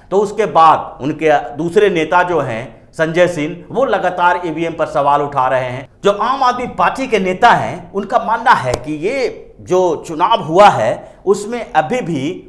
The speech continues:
भारतीय जनता पार्टी बुरी तरह से हारी नहीं है। भारतीय जनता पार्टी और आम आदमी पार्टी के बीच के इस टक्कर में किसी का पलड़ा भारी हो सकता है।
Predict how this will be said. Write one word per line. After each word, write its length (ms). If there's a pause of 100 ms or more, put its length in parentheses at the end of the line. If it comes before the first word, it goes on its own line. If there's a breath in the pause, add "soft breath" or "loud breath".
(120)
भारतीय 360
जनता 300
पार्टी 440 (380)
बुरी 180
तरह 180
से 140 (140)
हारी 240
नहीं 300
है। 260 (360 soft breath)
भारतीय 280
जनता 360
पार्टी 460
और 360
आम 180
आदमी 220
पार्टी 360
के 140
बीच 260
के 160
इस 160
टक्कर 320
में 200 (320 loud breath)
किसी 240
का 140
पलड़ा 340
भारी 280
हो 160
सकता 340
है। 240